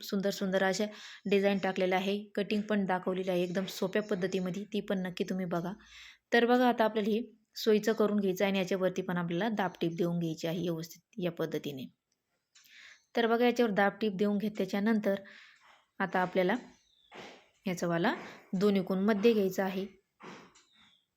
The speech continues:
तर बघा, धागे वगैरे कट करून घ्यायचे आहे. तर बघा, व्यवस्थित आपण टीप मारून घेतल्याच्यानंतर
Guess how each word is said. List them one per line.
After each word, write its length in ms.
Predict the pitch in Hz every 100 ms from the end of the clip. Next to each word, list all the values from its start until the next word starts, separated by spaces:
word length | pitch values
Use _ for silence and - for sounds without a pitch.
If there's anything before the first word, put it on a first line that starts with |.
| _ - - - _ _ _ -
तर 100 | 220
बघा, 260 | 220 214 220 202 - -
धागे 300 | 208 202 190
वगैरे 300 | 208 196 196
कट 220 | 214 233
करून 280 | 226 185 180
घ्यायचे 280 | 180 180 180
आहे. 140 | 160 175 _ _ _ _ _ _ _ - - _ _
तर 120 | - 240
बघा, 180 | 240
व्यवस्थित 520 | 240 233 220 220 220 214
आपण 260 | 196 214
टीप 240 | 214 220 208
मारून 240 | 196 196
घेतल्याच्यानंतर 760 | 208 226 185 202 208 214 202